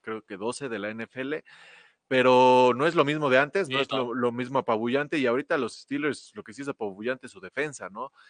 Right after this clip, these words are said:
Speaker 2: Sí.
Speaker 1: Y, y con un
Speaker 2: Y
Speaker 1: juego tranquilo,
Speaker 2: el,
Speaker 1: estando en
Speaker 2: el
Speaker 1: casa.
Speaker 2: Heinz Field, el Heinz Field
Speaker 1: Es
Speaker 2: pesa.
Speaker 1: Heinz Field, el Heinz Field pesa muchísimo.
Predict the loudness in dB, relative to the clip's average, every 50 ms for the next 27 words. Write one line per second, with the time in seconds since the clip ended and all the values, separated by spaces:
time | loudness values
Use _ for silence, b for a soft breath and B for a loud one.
0 | b b -10 -8 -6 -6 -6 -4 -4 -4 -4 -4 -4 -6 -6 -6 -6 -8 -8 -10
1 | -12 -12 -12 -12 -12 -10 _ -6 -4 -2 0 2 4 4 4 2 2 -2 -6 -6
2 | -2 0 2 4 4 2 2 2 0 0 0 -2 -4 -2 0 2 4 6 6 6
3 | 4 2 0 -6 -6 -4 -2 -2 -2 -4 -6 -8 -8 -6 -6 -6 -6 -8 -12 -14
4 | -14 -12 -10 -8 -6 -6 -4 -4 -6 -6 -8 -10 -12 -8 -6 -6 -6 -6 -8 -10
5 | -10 -12 -14 -16 -12 _ -12 -12 -8 -6 -6 -6 -6 -8 -12 -14 -16 -16 -16 -16
6 | -16 -16 -16 -18 -18 -18